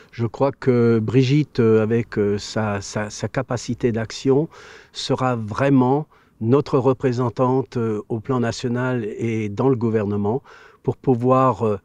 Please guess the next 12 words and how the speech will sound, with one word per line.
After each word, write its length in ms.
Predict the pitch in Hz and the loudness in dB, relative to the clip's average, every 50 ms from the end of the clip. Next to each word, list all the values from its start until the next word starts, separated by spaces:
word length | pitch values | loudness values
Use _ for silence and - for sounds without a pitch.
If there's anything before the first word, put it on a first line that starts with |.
| _ _ | _ _
faire 340 | - - - - 139 127 | -20 -14 -4 -2 -2 0
avancer, 720 | 127 131 123 131 135 123 - - - 143 135 131 127 120 | 0 0 0 2 0 0 -2 -2 0 2 4 4 4 2
euh, 160 | 110 104 98 - _ - - _ _ - | 2 0 -2 -4 _ -20 -20 _ _ -6
les 100 | 113 117 | -4 -2
petits 300 | - 147 139 - 156 135 | 0 0 0 0 -2 -2
problèmes 480 | - 156 143 135 156 165 160 143 113 | 2 2 2 4 4 2 2 2 0
qui 120 | - 127 110 | -2 -6 -4
peuvent 240 | - 139 135 123 | 0 0 0 0
surgir 640 | - - - - 113 120 - - 156 151 151 120 110 | 0 -2 -6 -4 -4 -4 -4 -2 0 0 2 2 0
au 60 | 113 | 0
moment 360 | 113 117 117 123 127 135 135 | 0 0 0 2 2 2 2
du, 360 | 110 104 107 104 101 98 95 | 2 -2 -4 -6 -6 -6 -8